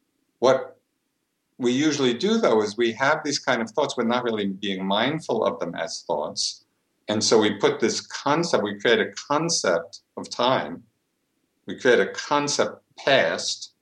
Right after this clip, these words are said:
We put this label on these kind of thoughts. And then this very, uh, interesting mental gymnastics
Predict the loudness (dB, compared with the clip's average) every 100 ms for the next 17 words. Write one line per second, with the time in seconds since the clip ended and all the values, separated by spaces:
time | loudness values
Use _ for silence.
0 | _ _ _ _ _ _ _ -6 0 0
1 | 0 -2 -4 0 4 4 4 4 2 -2
2 | -8 -12 -8 -8 -4 -2 -2 -2 0 2
3 | 2 0 -10 _ _ _ -6 -2 0 2
4 | 0 -4 -14 _ _ -10 -10 -10 -4 0
5 | 0 0 -4 -10 -16 _ _ _ _ _
6 | _ -18 -10 -10 -10 -18 -20 -20 -20 _
7 | -2 0 2 2 0 0 0 2 0 2
8 | 2 2 0 2 2 0 -2 -4 -6 -8